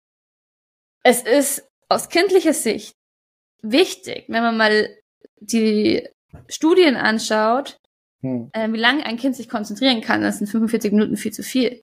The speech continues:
Speaker 1: Jetzt haben die
Speaker 2: Ja.
Speaker 1: teilweise drei Stunden und dann erst Pause.
Speaker 2: Mhm.
Speaker 1: Ne? Also.
Speaker 2: Ja, ist Wahnsinn. Ist Wahnsinn. Äh, ich find, ich, ich,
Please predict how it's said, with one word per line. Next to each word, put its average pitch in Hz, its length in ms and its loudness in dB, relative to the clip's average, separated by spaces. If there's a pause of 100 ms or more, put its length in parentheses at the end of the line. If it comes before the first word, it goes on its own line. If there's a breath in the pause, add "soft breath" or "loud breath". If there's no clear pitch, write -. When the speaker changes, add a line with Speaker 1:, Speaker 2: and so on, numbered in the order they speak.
(100)
Speaker 1:
Jetzt - 180 -12
haben 220 140 0
die 214 60 -4
Speaker 2:
Ja. 208 60 -10
Speaker 1:
teilweise 208 440 2
drei 196 220 -4
Stunden 285 380 0
und 202 140 -6
dann 202 140 -4
erst - 260 -10
Pause. 220 440 -6 (580)
Speaker 2:
Mhm. 120 380 -6 (500)
Speaker 1:
Ne? 233 300 4 (180)
Also. 208 460 2 (1600 soft breath)
Speaker 2:
Ja, 135 240 4
ist 143 120 0
Wahnsinn. 143 580 2
Ist 131 200 -6
Wahnsinn. 139 360 2
Äh, 127 240 -2
ich - 140 -6
find, 147 300 -2
ich, - 240 -18
ich, - 100 -16